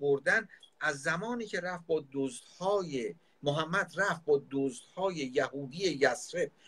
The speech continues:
هم پیمان شد به اسم انصار، این ماجه-، ماجرا اتفاق افتاد. چون محمد شد اون واقعه ای که،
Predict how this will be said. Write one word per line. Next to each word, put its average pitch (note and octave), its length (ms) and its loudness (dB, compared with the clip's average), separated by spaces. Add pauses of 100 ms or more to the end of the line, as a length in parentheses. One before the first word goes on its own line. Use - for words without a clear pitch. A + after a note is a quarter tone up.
هم C#3+ 260 6
پیمان C3+ 400 -4
شد C3 180 -6
به C3 240 -4
اسم C3+ 220 -12 (460)
انصار، F#3+ 800 4 (400)
این E3+ 180 -12
ماجه-، A#2+ 500 -6 (100)
ماجرا A2+ 760 -6 (840)
اتفاق G#2 480 -2
افتاد. G#2+ 180 -6
چون D#3 140 -4
محمد D3+ 420 2
شد E3+ 180 -8
اون D#3+ 180 -8
واقعه B2+ 440 2
ای C3 260 -10
که، G#2+ 180 -8